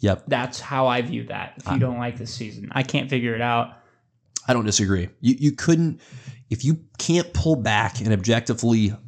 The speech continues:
Speaker 1: realize what has happened in the last several years with The Mandalorian even existing as a T V show.
Speaker 2: Right.
Speaker 1: That's incredible.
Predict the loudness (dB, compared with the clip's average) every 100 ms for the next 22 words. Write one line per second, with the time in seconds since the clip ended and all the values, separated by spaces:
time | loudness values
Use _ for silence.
0 | -18 -4 2 4 4 0 -2 -2 -4 -8
1 | -20 _ _ _ _ _ _ _ 0 2
2 | 2 2 0 2 0 2 0 2 0 0
3 | 0 0 2 2 2 2 2 -2 -6 -20
4 | -20 _ _ -2 0 0 -2 -4 0 2
5 | 4 4 4 4 4 2 -2 -12 -8 0
6 | 2 2 4 4 4 0 -6 _ _ _
7 | _ _ 2 2 2 2 4 6 4 2
8 | -4 -8 -8 -8 -10 -10 -6 -2 0 -2
9 | -2 0 2 0 -4 -8